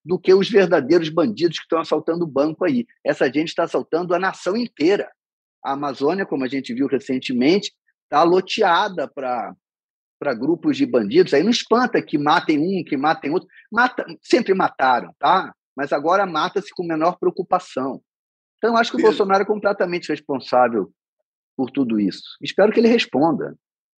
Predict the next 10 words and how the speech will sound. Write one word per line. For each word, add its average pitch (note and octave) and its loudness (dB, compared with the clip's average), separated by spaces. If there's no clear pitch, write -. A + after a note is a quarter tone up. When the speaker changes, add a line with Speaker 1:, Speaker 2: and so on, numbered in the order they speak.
Speaker 2:
Pedro, B2+ -6
você B2+ -8
falou, E3 -4
Speaker 1:
Espero. D#3+ 2
Speaker 2:
você A2+ -6
tá, A2 -6
você G#2+ -12
tá G#2 -2
aqui, - -8
é, G2 -10